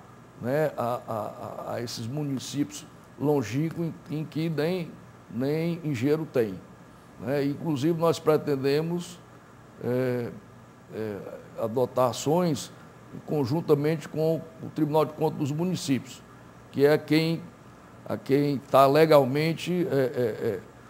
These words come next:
com a incumbência de fiscalizar as gestões municipais. Então,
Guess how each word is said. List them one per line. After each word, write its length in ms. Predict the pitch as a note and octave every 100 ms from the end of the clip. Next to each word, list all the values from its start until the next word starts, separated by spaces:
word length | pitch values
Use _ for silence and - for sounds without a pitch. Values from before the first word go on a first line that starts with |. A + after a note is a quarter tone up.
| -
com 60 | -
a 40 |
incumbência 520 | C3+ - C3+ C#3 C#3+ D#3
de 100 | C3
fiscalizar 960 | E3 E3+ - E3 D#3 A2 C#3 D#3 E3 - - - -
as 160 | - B2
gestões 520 | A#2 D#3 - D#3+ D#3+
municipais. 800 | C#3 D#3+ D#3+ D#3 D#3+ A2+ A2 G#2
Então, 400 | A#2+ - C#3+ D#3